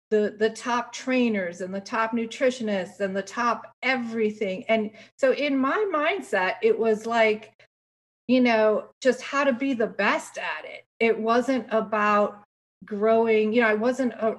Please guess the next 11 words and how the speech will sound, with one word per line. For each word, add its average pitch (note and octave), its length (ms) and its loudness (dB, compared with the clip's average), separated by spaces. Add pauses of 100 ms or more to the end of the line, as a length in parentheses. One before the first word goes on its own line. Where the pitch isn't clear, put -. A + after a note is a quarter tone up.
a, - 220 -4
along G#3 720 -2 (240)
the G#3 60 0
lines G#3 340 2
of G3 100 -4
educational G#3 920 -2
<laughs> - 40 -4
experts. - 920 -4
I A3 180 2
was A#3+ 320 2
with A3 220 4